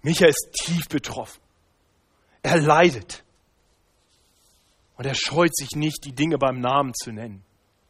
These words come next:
Und er erlebt, dass sein Wort, dass das Wort Gottes, das er in diese Situation hinein spricht, kein Gehör findet. Er wird verspottet.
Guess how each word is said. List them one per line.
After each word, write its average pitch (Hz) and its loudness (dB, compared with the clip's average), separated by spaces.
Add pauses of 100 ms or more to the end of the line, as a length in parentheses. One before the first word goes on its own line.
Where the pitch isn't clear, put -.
(2500)
Und 120 -10
er 139 2
erlebt, 143 2
dass 127 -4
sein 151 -2
Wort, 175 -4 (680)
dass 151 2 (320)
das 143 -2
Wort 175 6
Gottes, 180 2
das 170 6
er 190 4
in 254 4
diese 233 4
Situation 240 2
hinein 214 6
spricht, - -2
kein 277 2
Gehör 233 -2
findet. - -14 (1700)
Er 147 -8
wird 202 -2
verspottet. - 0